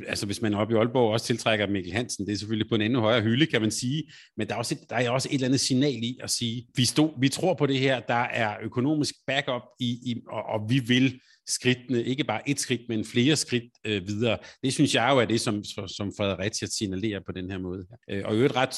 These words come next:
øh, en, en lidt ironisk pointe, det kan jeg godt røbe, at, øh, øh, vi har en, øh, aftale med Jesper Hovmark her i den,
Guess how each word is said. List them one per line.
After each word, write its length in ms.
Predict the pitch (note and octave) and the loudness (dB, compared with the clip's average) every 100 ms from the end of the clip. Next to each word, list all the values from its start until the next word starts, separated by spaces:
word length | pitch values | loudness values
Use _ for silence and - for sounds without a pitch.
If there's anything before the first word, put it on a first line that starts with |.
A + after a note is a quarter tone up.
| - | -4
øh, 160 | A2 A2 | -2 0
en, 280 | A2+ A#2 A2+ | -2 -4 -2
en 60 | A2 | -2
lidt 260 | A2+ - - | -2 -6 -4
ironisk 500 | B2 C#3+ C3+ A2+ - G#2 | 2 4 4 0 -2 -4
pointe, 300 | A#2 B2+ C#3+ | -2 -2 -4
det 220 | B2 B2+ | -4 -4
kan 100 | C3+ | 0
jeg 80 | A2+ | 0
godt 160 | B2 B2 | 2 2
røbe, 340 | A2 C3 C#3+ | 4 4 4
at, 200 | A#2 G2+ - | 2 0 0
øh, 220 | G#2 F#2+ - - | 0 0 -6 -6
øh, 220 | G2+ F#2 | -4 0
vi 80 | G#2 | 0
har 280 | G#2 C3 - | 2 2 0
en, 260 | G#2+ G#2 G#2 | 0 0 0
øh, 80 | G#2+ | 0
aftale 520 | A#2 - B2+ A#2 G#2+ | -2 2 0 2 0
med 140 | B2 F#3 | 2 2
Jesper 340 | C3+ A2+ A2+ | 0 -2 0
Hovmark 440 | G2+ B2+ C#3 A2 - | 0 0 -2 -4 -2
her 160 | A2 A2 G#2+ | -4 -4 -8
i 120 | F#2+ G2+ | -6 -2
den, 220 | F#2+ | -4